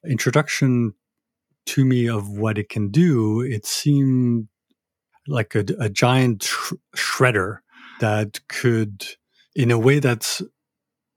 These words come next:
beyond kind of the immediate control of human decisions. I mean, there's still the people who program the software, obviously, but I, I, at a few steps removed, you could throw things at this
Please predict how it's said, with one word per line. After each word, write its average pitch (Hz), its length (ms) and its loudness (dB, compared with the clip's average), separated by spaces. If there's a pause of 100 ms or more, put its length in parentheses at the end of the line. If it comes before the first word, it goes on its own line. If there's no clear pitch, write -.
(160)
beyond 127 540 2
kind 117 200 -2
of 101 180 -4
the 107 240 -2
immediate 170 400 4
control 110 680 -2
of 98 640 -6 (180)
human 147 380 6
decisions. 104 680 -4 (1000)
I - 60 -8
mean, 104 160 -4
there's 98 120 -4
still 117 260 0
the 98 80 -4
people 110 260 -4
who 101 240 -10 (100)
program 104 460 -2
the 92 100 -6
software, 98 540 -4
obviously, 98 640 -8 (400)
but 107 260 -6
I, 127 540 -4 (240)
I, 113 80 -6
at 107 100 -4
a 101 160 -4
few - 320 -4
steps - 500 -4
removed, 123 760 0 (680)
you 113 200 -2
could - 180 -4
throw 160 380 0
things 127 360 2
at 113 140 0
this - 460 -4